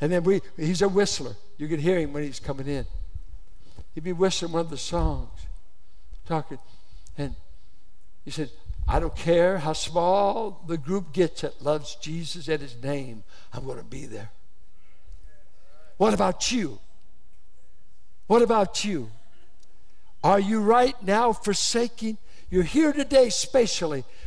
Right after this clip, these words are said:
but you're already planning your escape. You drag in and you run out,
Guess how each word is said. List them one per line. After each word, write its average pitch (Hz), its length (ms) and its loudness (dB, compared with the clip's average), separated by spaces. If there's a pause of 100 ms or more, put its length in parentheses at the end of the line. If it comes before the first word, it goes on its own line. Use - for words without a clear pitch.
but - 200 0
you're 185 100 6
already 190 460 4
planning 175 440 2
your 156 140 -4
escape. - 520 -4 (3500)
You 165 140 -2
drag 240 540 6
in 233 320 6
and 175 160 0
you 160 80 0
run 196 280 2
out, 185 360 0